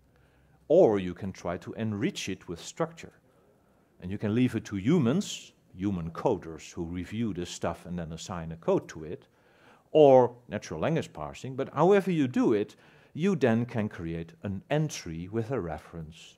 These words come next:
to a structured bit of data. Okay, and if we can see by the status code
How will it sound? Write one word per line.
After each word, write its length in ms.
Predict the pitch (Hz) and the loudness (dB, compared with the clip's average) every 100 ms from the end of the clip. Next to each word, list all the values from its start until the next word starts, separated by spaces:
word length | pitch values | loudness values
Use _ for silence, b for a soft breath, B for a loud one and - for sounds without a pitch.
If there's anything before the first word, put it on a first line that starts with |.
| _ | _
to 180 | - 92 | -14 -12
a 40 | |
structured 600 | - - 123 - - 73 - _ | -12 -2 -2 -2 -10 -18 -20 _
bit 200 | - 82 - _ - | -10 -10 -12 _ -16
of 140 | - | -10
data. 260 | 131 117 - - _ _ _ _ _ _ _ _ _ _ _ _ _ _ _ _ _ _ _ _ _ _ _ _ _ | -8 -8 -10 -20 _ _ _ _ _ _ _ _ _ _ _ _ _ _ _ _ _ _ _ _ _ _ _ _ _
Okay, 260 | - 120 165 | -8 -6 -2
and 120 | 135 | -2
if 240 | 135 113 143 | -2 -4 0
we 120 | 151 | 0
can 220 | 151 113 | 0 -4
see 500 | - - 226 151 196 | -4 -2 -2 -2 -4
by 240 | 117 95 | -6 -6
the 120 | 90 87 | -8 -10
status 480 | - 214 220 - | -4 -4 -4 -8
code 400 | - 76 76 87 | -10 -8 -8 -10